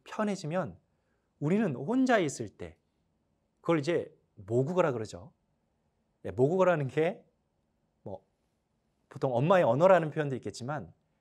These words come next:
내가 예전에 원래 썼던 근본에 대한 정서와 표현을 의미합니다. 모국어가 튀어나옵니다. 이 남녀 관계에서도 오래 지내다 보면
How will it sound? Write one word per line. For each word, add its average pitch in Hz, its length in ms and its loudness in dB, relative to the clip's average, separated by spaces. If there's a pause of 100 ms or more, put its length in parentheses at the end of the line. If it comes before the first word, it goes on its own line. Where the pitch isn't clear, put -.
(160)
내가 120 380 -4
예전에 113 320 -2
원래 110 360 -2
썼던 98 680 -6
근본에 214 480 -2
대한 92 320 -6 (480)
정서와 113 840 -6
표현을 220 360 -6
의미합니다. 90 520 -16 (1000)
모국어가 143 600 0 (140)
튀어나옵니다. 85 640 -10 (2250)
이 156 80 -4
남녀 143 300 4
관계에서도 151 880 0
오래 147 180 0
지내다 151 320 -2
보면 131 440 -6